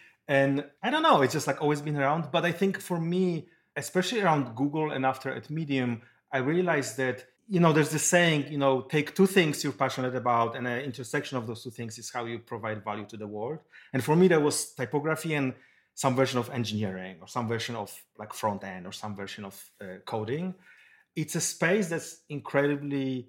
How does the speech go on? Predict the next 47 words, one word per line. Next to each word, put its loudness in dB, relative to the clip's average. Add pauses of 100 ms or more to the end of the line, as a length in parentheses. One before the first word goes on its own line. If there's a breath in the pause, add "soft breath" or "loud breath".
potent -4
and -2
amazing. -4
And, -4
you 2
know, 0
it's -6
not 2
oc-, -8
occupied -2
in -4
the 0
grand 0
scheme -6
of -6
things -6
by -6
too -10
many -6
people, -20
right? -6
So, -4
for -4
example, 0
at -8
Medium, 4
I 2
actually -2
ended 0
up 0 (320 soft breath)
working 0
a -4
lot 4
on -2 (120)
the -2 (180)
tooling 4
and 0 (160)
the -14
processes 0
on -2
the 0
engineering -2
side -4
that -8
power 6
typography. -8 (580)
And -2